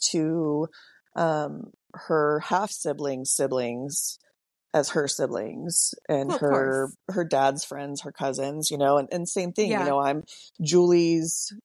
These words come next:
Speaker 1: daughter, my cousin's daughter is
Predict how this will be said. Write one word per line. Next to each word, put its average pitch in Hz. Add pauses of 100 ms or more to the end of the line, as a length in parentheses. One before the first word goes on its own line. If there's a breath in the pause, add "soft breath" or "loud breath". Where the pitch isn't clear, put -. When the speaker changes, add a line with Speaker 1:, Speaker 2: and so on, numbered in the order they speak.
(140)
Speaker 1:
daughter, 147
my 143
cousin's 151
daughter 127
is 135